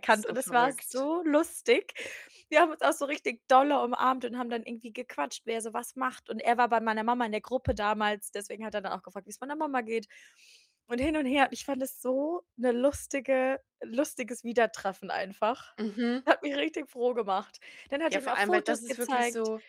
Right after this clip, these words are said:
Speaker 1: wenn man sich nur als Kind kannte, ist
Speaker 2: Ja.
Speaker 1: das was ganz Verrücktes.
Speaker 2: Ja, man ist sich ja eigentlich komplett wieder fremd. Der hat mir Fotos gezeigt von anderen Freunden von uns aus'm Kindergarten. Ich habe gesagt: „Die hätte ich im Leben nicht mehr erkannt.“
Speaker 1: Mhm.
Speaker 2: Und
Speaker 1: Ja,
Speaker 2: der sieht noch
Speaker 1: klar.
Speaker 2: genauso aus wie damals.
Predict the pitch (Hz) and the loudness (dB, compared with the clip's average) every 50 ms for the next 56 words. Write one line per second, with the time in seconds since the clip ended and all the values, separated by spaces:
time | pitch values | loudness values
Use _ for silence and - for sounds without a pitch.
0 | - - _ _ _ _ 214 208 220 233 226 202 214 - 240 233 254 - - 185 | -20 -20 _ _ _ _ -2 0 0 0 0 -2 -4 -4 -4 -4 -4 -4 -6 -8
1 | - - - - 302 302 285 262 - - - 196 156 151 151 147 156 160 160 165 | -8 -12 -4 -2 -2 -2 -2 -6 -10 -8 -4 -4 -4 -4 -4 -6 -6 -6 -6 -6
2 | - - 262 269 285 285 220 214 - - 202 - - 240 254 240 - - 233 185 | -4 4 8 8 8 8 6 0 -6 -10 -4 0 2 2 2 0 -2 -6 -6 -4
3 | 190 190 - - - 247 - 233 247 294 285 285 - 247 247 220 - 285 - 269 | -4 -6 -8 -8 -8 -6 -6 2 6 6 6 6 6 4 2 2 2 -2 -4 -4
4 | - - 226 - - 220 247 285 254 233 - - - 226 196 - - 247 - - | -2 0 0 2 2 0 0 -2 -4 -8 -10 -10 -10 -10 -6 -6 -6 -6 -6 -4
5 | 220 214 202 202 - 226 226 220 220 220 - 202 208 - 233 226 - 226 - - | -4 -4 -4 -2 -2 -4 -4 -4 -4 -6 -8 -10 -8 -8 -8 -8 -8 -10 -10 -10
6 | 226 - - 202 196 - - 208 - - 208 208 226 240 226 - - - 196 196 | -8 -6 -6 -8 -8 -10 -12 -12 -10 -8 -6 -4 -4 -6 -6 -4 0 0 0 0
7 | 190 - - 202 - 185 196 - - - - 196 - - 220 220 190 185 202 190 | -2 -6 -14 -14 -14 -12 -10 -10 -10 -10 -12 -14 -14 -10 -10 -8 -6 -6 -8 -8
8 | 185 - - 180 170 - - 160 156 - 151 165 170 170 170 170 170 170 160 160 | -12 -14 -12 -14 -12 -12 -14 -16 -14 -16 -16 -16 -14 -10 -8 -8 -8 -10 -12 -16
9 | - - 160 156 156 - - 156 156 165 165 - - _ _ _ _ _ _ - | -16 -14 -12 -12 -12 -12 -12 -12 -12 -12 -14 -14 -16 _ _ _ _ _ _ -6
10 | 202 202 190 175 165 165 165 170 - _ _ - 233 226 262 247 254 254 277 285 | -4 -4 -2 -4 -6 -8 -10 -12 -14 _ _ -4 2 6 8 8 8 6 2 0
11 | 277 262 - 175 - 254 233 240 240 247 269 294 277 269 247 - 226 240 - 233 | 0 -2 -2 0 0 0 2 4 4 4 4 4 0 0 0 0 0 -2 -2 -4
12 | 214 - 214 208 208 196 190 180 180 180 190 202 214 - - - - - | 0 2 4 4 4 4 0 -2 -2 -2 -4 -6 -8 -10 -14 -16 -18 -20